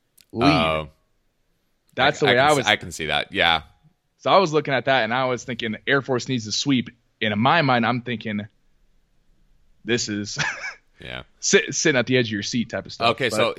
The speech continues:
Speaker 2: so he-, here's how it is. I mean, so Nevada is fourteen and sixteen, San Jose State's twelve and fifteen, and Air Force is ten and thirteen. Air Force had a number of games canceled this year.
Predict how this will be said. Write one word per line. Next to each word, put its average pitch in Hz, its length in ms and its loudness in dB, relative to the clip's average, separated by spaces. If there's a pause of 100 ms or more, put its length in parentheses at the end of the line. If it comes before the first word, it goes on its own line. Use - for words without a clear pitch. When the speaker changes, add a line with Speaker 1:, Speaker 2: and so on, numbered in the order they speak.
Speaker 2:
so 165 200 0
he-, 156 200 -4
here's 190 320 0
how 165 140 4
it 123 80 4
is. 104 140 4
I 92 40 -4
mean, 92 240 -2
so 117 280 0
Nevada 143 440 4
is 147 180 0
fourteen 139 380 -4
and 117 120 -6
sixteen, 113 600 -8
San 135 280 0
Jose 143 260 0
State's 131 280 -4
twelve 110 240 -4
and 107 100 -12
fifteen, 104 520 -8 (320)
and 104 100 -4
Air 113 140 2
Force 123 260 -2
is 110 80 -8
ten 110 220 -4
and 95 120 -6
thirteen. 78 460 -6
Air 90 100 -6
Force 104 260 -6
had 98 100 -4
a 92 40 -4
number 85 300 -6
of 73 100 -8
games 76 240 -10
canceled 69 360 -14
this - 200 -14
year. - 160 -18